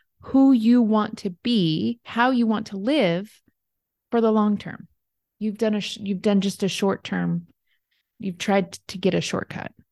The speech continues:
So it doesn't, and you're probably like, "Yeah, dumb dumb, don't pay a lot of money, four figures, for an online business or an online course creation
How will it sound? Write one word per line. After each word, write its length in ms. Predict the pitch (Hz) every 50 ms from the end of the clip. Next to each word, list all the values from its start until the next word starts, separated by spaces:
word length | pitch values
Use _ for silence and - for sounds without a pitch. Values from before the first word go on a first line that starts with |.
| _ _ _ _ _ _ _ _ _ _ _ _ _ _ _ _ _ _ _ _ _ _ _ _ -
So 160 | - 247 269
it 100 | 233 214
doesn't, 640 | 269 262 294 330 - 339 254 214 - - 214 196 - _ _ _ _ _ _ _ _ _ _ _ -
and 220 | - 202 - -
you're 140 | - 214 226
probably 280 | 220 - 226 220 226 214
like, 200 | 208 208 202 -
"Yeah, 240 | 269 262 220 170 170 - - _ _ _ _ -
dumb 200 | 240 254 262 247
dumb, 260 | 208 160 156 160 170 - -
don't 280 | - 214 220 247 - -
pay 440 | - - 254 247 240 220 214 - -
a 80 | - 214
lot 220 | 208 214 220 220
of 80 | 233 262
money, 440 | 233 214 185 180 190 220 285 - _ _ _ _ _ _
four 140 | - 226
figures, 460 | 220 - 202 180 180 175 202 220 - - - - - - - - _ - -
for 460 | 262 262 247 214 208 208 220 240 233 - - - _ _ _ _ _ _ _ _ _ -
an 200 | 226 214 214 -
online 440 | - 226 240 240 247 247 240 240 226
business 840 | 220 - - 233 226 220 - 240 233 233 220 - - - - - - -
or 200 | 220 - - -
an 160 | 220 208 -
online 360 | - 233 233 240 240 233 226
course 600 | - - - 220 214 214 208 - - - - - _ _ _
creation 800 | - - 214 208 208 202 202 196 - - 202 190 190 190 190